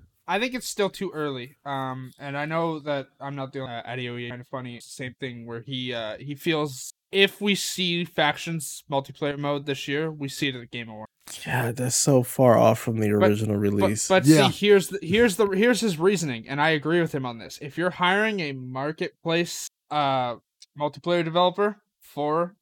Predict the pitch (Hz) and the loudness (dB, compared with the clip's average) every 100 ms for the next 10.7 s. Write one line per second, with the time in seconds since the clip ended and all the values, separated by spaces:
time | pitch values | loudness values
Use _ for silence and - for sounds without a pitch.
0 | _ _ - 135 131 127 139 139 - 143 | _ _ -12 -8 -4 -6 -6 -8 -8 -12
1 | 135 131 131 - 143 131 131 139 127 143 | -8 -6 -6 -6 -8 -8 -10 -8 -8 -8
2 | 127 131 131 127 131 127 135 131 175 170 | -8 -6 -6 -4 -4 -4 -4 -6 -4 -6
3 | - - _ _ 147 143 131 139 143 175 | -8 -20 _ _ -4 -2 -2 -4 0 2
4 | 175 190 220 269 _ _ _ 131 131 151 | 2 0 -2 -4 _ _ _ -4 0 0
5 | 160 143 139 135 135 123 120 117 120 - | 0 0 -4 -4 -8 -8 -10 -8 -10 -10
6 | 110 - _ 131 120 123 117 113 - 117 | -16 -16 _ 0 6 8 8 4 0 4
7 | 104 110 - 127 101 - 117 139 107 104 | 6 4 2 2 2 0 0 2 2 2
8 | 117 123 120 120 120 117 - 117 123 - | 2 2 0 -2 -2 -2 -2 0 -2 -2
9 | 101 104 104 131 107 - - - 185 147 | -4 -4 -6 -8 -10 -10 -2 2 4 2
10 | 131 156 - 175 147 123 | 6 6 10 12 12 12